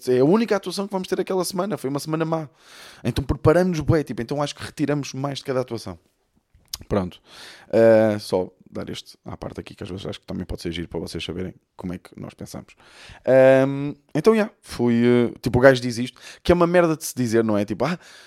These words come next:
ficas nervoso se souberes quem tá aí", que é tipo, já dizer que tá alguém importante. Mesmo que o Manel não soubesse, é tipo, é uma merda, mais vale estar escalado.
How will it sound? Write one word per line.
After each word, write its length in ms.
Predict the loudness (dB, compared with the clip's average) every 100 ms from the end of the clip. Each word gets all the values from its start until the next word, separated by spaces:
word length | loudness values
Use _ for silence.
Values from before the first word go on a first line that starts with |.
| _
ficas 320 | -8 -2 0 0
nervoso 640 | -2 -2 2 2 0 -6
se 60 |
souberes 360 | 0 2 4 2
quem 180 | 0 0
tá 120 | 2
aí", 180 | 0 -2
que 160 | -2
é 40 | -2
tipo, 200 | -2 0
já 100 | 0
dizer 240 | 0 -8
que 60 | -4
tá 80 | -2
alguém 320 | 0 -2 -6
importante. 420 | -8 -8 -8 -4
Mesmo 180 | -4 -4
que 100 | -6
o 20 |
Manel 240 | -4 -2
não 120 | -2 -2
soubesse, 360 | 0 0 -2
é 40 | -6
tipo, 160 | -2
é 40 | 0
uma 140 | 0
merda, 380 | -2 -4 -4 -8 -4
mais 200 | -4 -2
vale 120 | -4
estar 100 | -8
escalado. 360 | -8 -8 -8